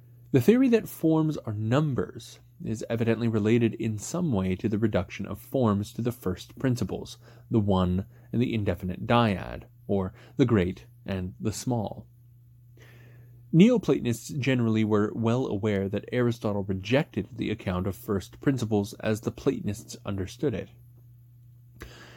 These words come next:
That did not mean that Aristotle rejected the idea that there was a first principle,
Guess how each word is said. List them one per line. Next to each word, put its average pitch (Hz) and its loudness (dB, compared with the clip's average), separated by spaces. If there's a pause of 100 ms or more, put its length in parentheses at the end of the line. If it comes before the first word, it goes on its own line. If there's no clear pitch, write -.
(200)
That 175 6
did 180 8
not 208 4
mean 127 4
that 127 0
Aristotle 107 -2
rejected 107 -2
the 98 0
idea 101 2
that 101 -6
there 104 -2
was 101 -2
a 98 -2
first - -4
principle, - -2